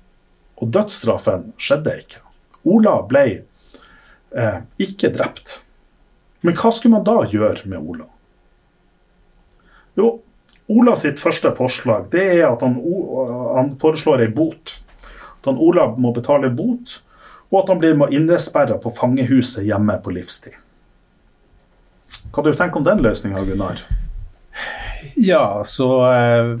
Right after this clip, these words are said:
Speaker 2: her tar du jo og, eh, jeg tenker at, eh, min første tanke er jo at, eh, at det du står, eh, det du, etter det du forteller, så,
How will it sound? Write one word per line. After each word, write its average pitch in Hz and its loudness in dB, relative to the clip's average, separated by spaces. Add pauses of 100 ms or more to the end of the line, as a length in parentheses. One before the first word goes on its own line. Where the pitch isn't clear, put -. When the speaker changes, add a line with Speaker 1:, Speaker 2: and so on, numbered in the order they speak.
(340)
Speaker 2:
her 139 -4
tar 160 2
du 120 2
jo 113 2
og, 104 2
eh, 98 0 (1500)
jeg 135 -6
tenker 123 0
at, 104 0
eh, 101 0 (1700)
min 135 0
første 156 -2
tanke 131 -2
er 110 2
jo 90 -6
at, - -6
eh, 95 -2 (240)
at - -16
det 113 2
du 98 -8
står, 101 -2
eh, 90 0
det 107 -2
du, 113 -6
etter 113 -4
det 117 0
du 95 -6
forteller, 117 -4
så, 95 -4